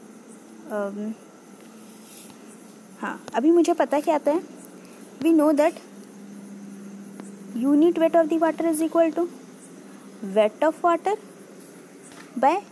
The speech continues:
volume of water, ये बात हम सबको पता है। तो अभी मुझे क्या करना है,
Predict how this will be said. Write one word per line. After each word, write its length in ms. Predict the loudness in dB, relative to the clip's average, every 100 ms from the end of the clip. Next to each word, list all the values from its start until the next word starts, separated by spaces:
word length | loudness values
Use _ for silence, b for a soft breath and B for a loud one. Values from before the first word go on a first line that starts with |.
| -2
volume 440 | 2 4 2 -2
of 80 | -2
water, 300 | -4 -4 -10 -12 -18 -6
ये 100 | -2
बात 200 | 0 0
हम 80 | -2
सबको 220 | -4 -4
पता 200 | -2 -2
है। 80 | -4 -6 -20 B B B B -2
तो 60 |
अभी 340 | 2 4 4 4
मुझे 440 | 4 4 2 0 -8 -20 -6
क्या 140 | -4 -2
करना 260 | 0 0
है, 420 | 0 0 -2 -6